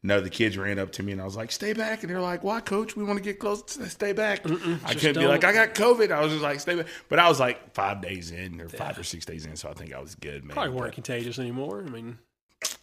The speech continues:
Speaker 2: maybe not. I
Speaker 1: none
Speaker 2: don't
Speaker 1: of
Speaker 2: know.
Speaker 1: them got sick, so I figure, you know, hey, we did something right.
Speaker 2: There
Speaker 1: I
Speaker 2: you
Speaker 1: mean,
Speaker 2: go.
Speaker 1: you know,
Speaker 2: Did you
Speaker 1: somebody
Speaker 2: win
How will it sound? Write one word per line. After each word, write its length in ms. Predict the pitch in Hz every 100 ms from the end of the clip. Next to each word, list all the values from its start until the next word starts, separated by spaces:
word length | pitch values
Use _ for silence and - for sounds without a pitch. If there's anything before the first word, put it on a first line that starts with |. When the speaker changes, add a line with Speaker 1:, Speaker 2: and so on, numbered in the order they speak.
| _ -
Speaker 2:
maybe 260 | 143 151
not. 380 | 160 190 - -
I 20 |
Speaker 1:
none 80 | 120
Speaker 2:
don't 160 | 147 220
Speaker 1:
of 60 |
Speaker 2:
know. 60 | 135
Speaker 1:
them 100 | 180
got 260 | 143 107 -
sick, 280 | 107 113
so 180 | - 107
I 140 | 110 113
figure, 320 | 123 123 120
you 160 | 123
know, 260 | 120 120 127
hey, 260 | 123 - 92 92
we 80 | 135
did 180 | 156
something 320 | 135 139 127 104
right. 340 | 95 90 120 - -
Speaker 2:
There 80 | 262
Speaker 1:
I 40 |
Speaker 2:
you 80 | 185
Speaker 1:
mean, 80 | 139 143
Speaker 2:
go. 40 | 131 160 - _ -
Speaker 1:
you 120 | 120
know, 160 | 117 120
Speaker 2:
Did 100 | 110 _ _ _ _ _ - - -
you 80 | 156
Speaker 1:
somebody 140 |
Speaker 2:
win 60 | 147